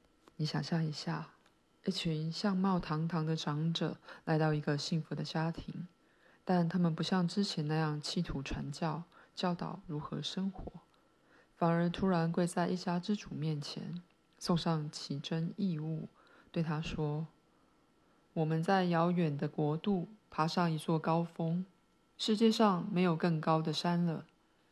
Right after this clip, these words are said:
我们站在比云层还高的位置时，天上传来一个声音，告诉我们你是世上最聪明的人，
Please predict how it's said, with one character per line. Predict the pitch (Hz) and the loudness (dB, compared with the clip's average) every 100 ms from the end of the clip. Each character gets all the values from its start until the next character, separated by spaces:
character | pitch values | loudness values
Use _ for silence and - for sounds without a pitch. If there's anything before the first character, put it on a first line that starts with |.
| _ _ _ _ | _ _ _ _
我 | 165 | 0
们 | 170 | 0
站 | 170 196 180 | 4 4 6
在 | 190 185 | 6 6
比 | 175 156 | 4 2
云 | 151 165 | 2 2
层 | 180 165 160 | 2 0 0
还 | 175 | 0
高 | 175 196 202 | 0 4 4
的 | 196 | 4
位 | 170 202 165 | 2 2 0
置 | - 147 | -4 -6
时， | - - 147 156 165 _ _ _ _ | -6 -4 -4 -4 -6 _ _ _ _
天 | - 208 | 2 4
上 | 214 202 170 | 6 4 4
传 | 175 | 0
来 | 165 160 | 2 2
一 | 175 | 0
个 | 175 | 0
声 | - 185 | 0 0
音， | 185 190 190 196 _ _ _ _ _ _ _ _ | 0 0 -2 -6 _ _ _ _ _ _ _ _
告 | - 214 | 4 4
诉 | 214 220 | 6 4
我 | 180 | 4
们 | 151 147 151 160 | 4 0 -2 -2
你 | 165 | -4
是 | 151 175 | -2 -2
世 | - 180 | 0 0
上 | 185 170 165 190 | 0 0 -2 -8
最 | - 196 | 0 0
聪 | 175 - 202 | 0 0 0
明 | 190 151 | 2 0
的 | 151 | -2
人， | 151 147 143 143 | -2 -4 -4 -6